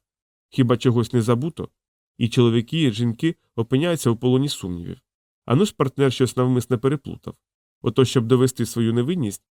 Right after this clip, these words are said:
вигадують нові посвідчення. І ніхто не знає, котре буде останнім. Зрештою, їм немає кінця.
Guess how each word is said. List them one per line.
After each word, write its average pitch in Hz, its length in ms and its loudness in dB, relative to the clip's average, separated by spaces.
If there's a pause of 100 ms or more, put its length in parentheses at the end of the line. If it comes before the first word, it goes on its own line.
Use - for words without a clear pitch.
(180)
вигадують 123 520 2
нові 120 160 0
посвідчення. 92 680 -10 (460)
І 120 60 -2
ніхто 120 280 2
не 147 80 0
знає, 139 340 -2 (280)
котре 123 280 2
буде 120 180 2
останнім. 95 480 -6 (500)
Зрештою, 160 460 -2
їм 180 160 -4
немає 110 280 -2
кінця. - 480 -12